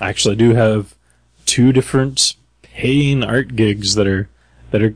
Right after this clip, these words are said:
coming my way right now. <laughs> Um, so I'm pretty excited about that. And yeah,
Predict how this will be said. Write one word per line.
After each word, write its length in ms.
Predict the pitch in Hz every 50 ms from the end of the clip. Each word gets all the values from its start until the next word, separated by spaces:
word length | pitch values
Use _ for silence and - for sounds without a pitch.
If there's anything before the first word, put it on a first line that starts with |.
| - _ - - 180 151 117 -
coming 280 | - - 135 139 139 127
my 120 | 123 123
way 180 | 123 123 123 123
right 200 | 117 117 113 107
now. 280 | 104 104 95 92 101 - -
<laughs> 40 | - 160 147 - _ - - 117 - - - - 135 -
Um, 800 | 110 110 107 107 110 110 107 120 113 110 107 107 104 113 113 - - 139 - - _ _ _
so 180 | - - 135
I'm 100 | 120 120
pretty 160 | 120 156 160
excited 400 | 143 - - - 135 117 113 113
about 220 | 113 107 101 104 101
that. 280 | 95 95 95 113 - - _ _ _ _ _ _ _ _ _ _ _ _ _ _ -
And 120 | 175 208
yeah, 200 | 247 294 240 -